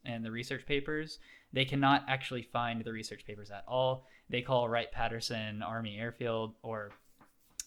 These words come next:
what it is now. Um, it's not called that anymore, I don't think. But, uh, their historians there cannot find any documents. They say they don't have them.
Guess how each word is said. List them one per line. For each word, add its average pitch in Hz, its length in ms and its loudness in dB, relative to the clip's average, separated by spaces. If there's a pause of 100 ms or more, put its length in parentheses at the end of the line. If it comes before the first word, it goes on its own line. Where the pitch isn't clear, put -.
what 135 220 4
it 127 100 4
is 117 200 -4
now. 110 460 -4 (180)
Um, 107 320 -4
it's 110 140 -6
not 113 180 -2
called 107 180 -6
that 104 160 -6
anymore, 104 320 -12
I 104 60 -10
don't 104 200 -12
think. 107 280 -12 (520)
But, 131 220 8
uh, 113 300 6 (340)
their 131 320 6
historians 127 640 4
there 117 520 0
cannot 120 340 0
find 113 500 -2 (220)
any 120 180 -2
documents. 120 440 2
They 117 60 -4
say 117 200 0
they 104 80 -2
don't 104 140 -6
have 110 320 -4
them. 101 260 -10